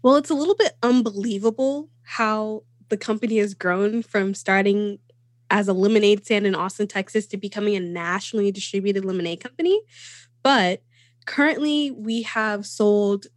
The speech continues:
two million bottles of lemonade around the country. It's sold in over fifteen hundred stores in over forty states. We're making a huge impact on bee populations through our new nonprofit,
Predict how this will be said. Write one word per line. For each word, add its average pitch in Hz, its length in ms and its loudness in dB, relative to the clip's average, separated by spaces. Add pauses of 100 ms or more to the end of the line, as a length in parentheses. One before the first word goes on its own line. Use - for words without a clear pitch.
(140)
two 254 340 6
million 254 320 4
bottles 190 640 -2 (100)
of 190 340 0
lemonade 180 500 0
around 165 240 -4
the 180 60 -8
country. 233 580 0 (320)
It's 202 180 -2
sold 220 260 4
in 214 120 6
over 202 240 2
fifteen 240 680 2
hundred 214 380 2
stores 190 680 0 (300)
in 202 100 8
over 208 240 4
forty 202 420 4
states. 196 640 -2 (340)
We're 220 100 8
making 226 340 6
a 208 80 6
huge 233 500 2
impact 214 480 0
on 196 180 4
bee 220 220 4
populations 214 840 2 (100)
through 214 280 2
our 190 240 2
new 202 280 2
nonprofit, 202 760 0